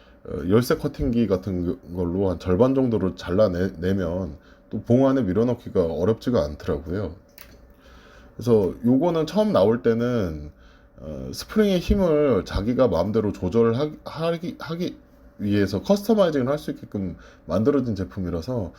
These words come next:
저 같은 경우는, 어, 절-, 하프 커팅을 하고 사용을 하고 있습니다. 어쨌든 이 하프 커팅을 한 스프링들을, 어, 연결을 하고요. 그리고 Y자 볼트,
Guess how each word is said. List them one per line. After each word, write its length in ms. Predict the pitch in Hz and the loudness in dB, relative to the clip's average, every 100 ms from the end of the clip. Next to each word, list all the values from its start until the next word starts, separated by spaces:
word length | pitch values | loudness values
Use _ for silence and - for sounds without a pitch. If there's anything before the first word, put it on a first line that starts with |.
| - - | -20 -10
저 120 | - | 0
같은 280 | 120 147 170 | 2 2 2
경우는, 720 | 160 151 147 143 135 104 87 - - - _ | 2 4 4 2 2 0 -4 -16 -20 -20 _
어, 100 | 98 | -10
절-, 240 | - 117 113 | 2 2 4
하프 240 | 165 - | -2 -6
커팅을 420 | - 196 170 139 | -6 -2 -2 -2
하고 400 | 165 190 123 165 - - | -2 -2 0 -2 -6 -20
사용을 340 | - 143 135 127 | -8 -4 -2 0
하고 160 | 131 | -2
있습니다. 500 | 92 - 78 69 76 117 - - - - - - - - - 190 - - - - - - - - - - - - - | -4 -6 -12 -10 -10 -12 -18 -20 -20 -20 -20 -20 -20 -20 -18 -16 -16 -20 -20 -20 -20 -20 -20 -20 -20 -20 -20 -16 -4
어쨌든 460 | 143 156 160 135 - | 0 2 4 2 0
이 160 | 123 139 | 2 2
하프 240 | 175 - | 2 -4
커팅을 480 | - 202 196 175 165 | -4 -2 0 0 0
한 400 | 165 160 147 139 | 0 0 -2 -2
스프링들을, 1080 | 131 - 185 175 156 123 131 123 80 71 69 - _ _ _ - | -4 -6 -4 -2 0 2 4 2 0 -6 -10 -16 _ _ _ -20
어, 180 | 57 62 - - - | -20 -18 -18 -16 -4
연결을 420 | 101 123 147 135 | 0 4 4 4
하고요. 600 | 131 180 117 131 127 73 - | 0 -2 -2 -2 -2 -4 -10
그리고 160 | 98 87 | -10 -2
Y자 420 | 78 107 131 131 | 4 4 4 0
볼트, 540 | 92 78 - 80 107 | 0 -6 -6 -8 -8